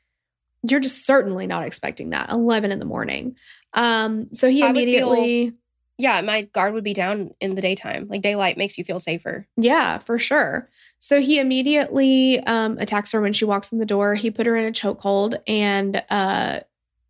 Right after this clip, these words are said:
Speaker 1: choked her unconscious. I don't know why I forgot the word choke.
Speaker 2: <laughs> You just said it. <laughs>
Speaker 1: Yeah, I did. Um, he, again, bound her wrist. He, um, gags her.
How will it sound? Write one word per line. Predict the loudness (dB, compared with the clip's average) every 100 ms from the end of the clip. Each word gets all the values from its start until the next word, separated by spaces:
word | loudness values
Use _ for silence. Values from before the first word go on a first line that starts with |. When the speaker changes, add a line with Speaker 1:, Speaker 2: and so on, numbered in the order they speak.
| _ _ _ _ _ _ _ _ _ _ _ _ _ _ -8
Speaker 1:
choked | 0 0 0
her | -2
unconscious. | 0 -2 -2 -4 -2 0 0 -2
I | -4
don't | -4
know | -2
why | -4 -6
I | -8 _ _ _
forgot | -10 -10
the | -8
word | -8 -8 -10 _ _ _ _ -20 -14
choke. | -10 -8 -6
Speaker 2:
<laughs> | -2
You | 0
just | -2 0
said | -2
it. | -2 -6 -2
<laughs> | 0 2
Speaker 1:
Yeah, | 0 -2
I | -8
did. | -8 -8 -12 -6 0
Um, | 2 4 2 0 -2 -6 -6
he, | 0 4 4 4
again, | 2 2 2 2
bound | 2 2 2
her | 2
wrist. | 2 2 0 0
He, | 2 2 4 2 0
um, | -2 0 -2 -4 -6 -2
gags | 0 0 -4 -4
her. | 0 0